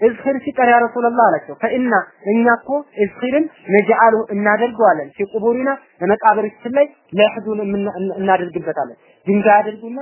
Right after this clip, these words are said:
በመካከሉ ላይ ሳሩን ያደርጉታል፣ ለማያያዝ ማለት ነው፣ ለመሸፈን። እሺ፣ አይጠቀም ወቡዩቲና፣ እቤታችንም ላይ እናደርገዋለን፣ ክዳን እንጠቀምበታለን። ፈቃል ነብዩ አሉ።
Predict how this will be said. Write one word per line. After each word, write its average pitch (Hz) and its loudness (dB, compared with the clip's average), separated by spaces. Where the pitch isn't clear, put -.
በመካከሉ 185 -10
ላይ 220 -2
ሳሩን 170 -4
ያደርጉታል፣ 143 -10
ለማያያዝ 160 2
ማለት 131 -10
ነው፣ 123 -14
ለመሸፈን። - -2
እሺ፣ - -20
አይጠቀም 185 -8
ወቡዩቲና፣ 226 2
እቤታችንም 226 2
ላይ 214 4
እናደርገዋለን፣ 175 0
ክዳን 185 0
እንጠቀምበታለን። 139 -8
ፈቃል 214 4
ነብዩ 175 -8
አሉ። 143 -2